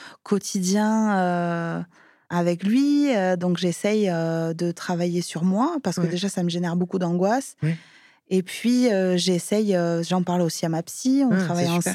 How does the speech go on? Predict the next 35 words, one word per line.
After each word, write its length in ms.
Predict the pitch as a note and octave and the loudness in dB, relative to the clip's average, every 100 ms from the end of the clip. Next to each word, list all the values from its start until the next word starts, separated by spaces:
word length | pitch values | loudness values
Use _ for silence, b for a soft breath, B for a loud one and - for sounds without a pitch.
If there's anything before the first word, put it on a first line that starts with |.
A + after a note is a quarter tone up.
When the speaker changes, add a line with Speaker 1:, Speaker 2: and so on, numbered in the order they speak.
| A3 | 2
Speaker 1:
ensemble. 240 | A#3 A3+ | 2 2
Et, 200 | F#3 F3 - B B - | 0 -2 -6 B B -4
et 100 | F#3 | 0
donc, 300 | F#3 G#3+ G#3+ | 2 0 2
on 60 | G3 | 2
va 160 | F#3 | 2
dire 220 | F3+ G#3+ | 0 -2
que 300 | - F#3+ F#3 | -2 -2 0
ce 180 | F3 - | -2 -2
regard 540 | F3 G3 G3+ G#3+ G#3+ F#3 | 0 0 2 2 2 2
d'alimentation 640 | F#3 F#3+ F#3+ F#3+ F#3+ A3 | 2 2 0 0 0 0
que 40 | |
j'ai 120 | G3 F3+ | 2 0
du 160 | F3 | 2
mal 280 | F#3 G3 G3 | 2 2 2
à 120 | F3 | 0
changer, 560 | E3 F#3+ F3+ F3 G3 G3 | -2 -2 0 0 0 2
euh, 320 | F3 E3 E3 - B B B B | 0 0 -4 -8 B B B B
dans 100 | - | -4
ma 180 | E3+ D#3+ | -2 0
vie, 460 | D#3+ F3+ B3+ - - b b b | -2 0 -2 -4 -14 b b b
eh 80 | - | -6
bien, 360 | E3 E3+ F3 E3+ E3 D#3+ | -2 0 0 0 -2 -4
euh, 40 | |
j'essaye 380 | E3 E3+ - F#3+ | -2 -2 -2 -2
de, 760 | E3+ E3+ E3 D#3+ D#3+ D#3+ D#3+ | 0 -2 -2 -4 -4 -6 -8
de 160 | - E3+ | -6 -2
l'appliquer, 720 | E3+ E3+ - G3 - G3 F#3+ | 0 -2 -4 -8 -2 0 0
euh, 240 | E3 D#3+ D#3 | -2 -4 -6
pour 220 | - D#3 | -4 -2
lui, 200 | D#3+ B3 | 0 0
pour 160 | C4 F3 | 0 0
lui 120 | F3 | 0
donner 260 | E3 E3+ F#3 | 0 0 0
des, 420 | F3 E3+ E3 | 0 0 -2